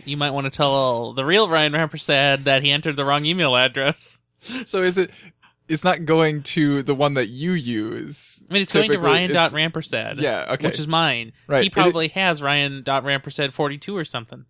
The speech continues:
Speaker 2: Sure.
Speaker 1: But he just forgot to write it in, or maybe the T A forgot to type it in.
Speaker 2: Or assumptions were made.
Speaker 1: Yeah.
Speaker 2: I don't know.
Speaker 1: Oops. I
Speaker 2: Uh,
Speaker 1: really wanna start using my Ryan at ryan rampersad dot com more, though.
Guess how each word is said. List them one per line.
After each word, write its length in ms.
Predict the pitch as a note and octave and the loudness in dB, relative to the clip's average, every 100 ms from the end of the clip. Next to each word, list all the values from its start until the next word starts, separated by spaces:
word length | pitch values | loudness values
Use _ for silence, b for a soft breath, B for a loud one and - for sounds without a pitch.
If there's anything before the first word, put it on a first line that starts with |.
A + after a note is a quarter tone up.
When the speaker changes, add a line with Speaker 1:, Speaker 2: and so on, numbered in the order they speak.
| b b b b b | b b b b b
Speaker 2:
Sure. 240 | - A#2+ A2+ | -6 -2 0
Speaker 1:
But 100 | D#3+ | 0
he 80 | D3+ | 0
just 220 | D#3 - | -4 -6
forgot 320 | D3+ C#3+ C#3+ | -2 -2 -2
to 80 | D3 | -2
write 180 | C3+ C3+ | -4 -2
it 100 | C#3 | -4
in, 280 | D3 C3 A#2+ | -6 -6 -8
or 180 | C3+ | -6
maybe 240 | C#3 C#3+ C#3+ | -4 -4 -4
the 160 | C3+ | -6
T 240 | B2+ D#3+ C#3 | -8 -6 -2
A 100 | C3+ | -2
forgot 340 | - - C3 | -4 -6 -6
to 80 | _ | _
type 260 | - D#3 - | -6 -6 -6
it 60 | A#2+ | -8
in. 300 | A2 A2 A2+ _ _ _ _ - | -8 -10 -20 _ _ _ _ -2
Speaker 2:
Or 120 | A#2 | 0
assumptions 440 | G#2 A2+ - G#2+ | 0 -4 -4 -8
were 100 | G#2+ | -10
made. 300 | G#2+ A2+ A2+ - - | -8 -8 -10 -12 -6
Speaker 1:
Yeah. 180 | B2 | -4
Speaker 2:
I 40 | A2+ | -4
don't 80 | A#2+ | -4
know. 160 | B2 A#2+ _ _ - B2 | -8 -10 _ _ -14 -14
Speaker 1:
Oops. 320 | B2+ - _ _ _ _ _ _ _ _ _ - | -14 -20 _ _ _ _ _ _ _ _ _ -6
I 40 | D3+ | -2
Speaker 2:
Uh, 40 | |
Speaker 1:
really 180 | F3+ G3+ | 0 0
wanna 200 | F3+ D3 | -2 -2
start 260 | - D3 B2 | -2 -4 -2
using 300 | C#3+ C#3+ C3 | -4 -2 -2
my 160 | A#2+ | -4
Ryan 400 | A#2 A#2+ B2+ B2 | 0 2 2 0
at 160 | A#2 A2+ | -4 -6
ryan 260 | B2 A#2+ | -6 -4
rampersad 480 | A#2 A#2 B2+ - A#2+ | -4 -8 -8 -6 -6
dot 160 | A#2 - | -6 -10
com 220 | - A#2 | -8 -8
more, 220 | A#2 A2+ | -8 -10
though. 200 | A2+ A2+ | -10 -12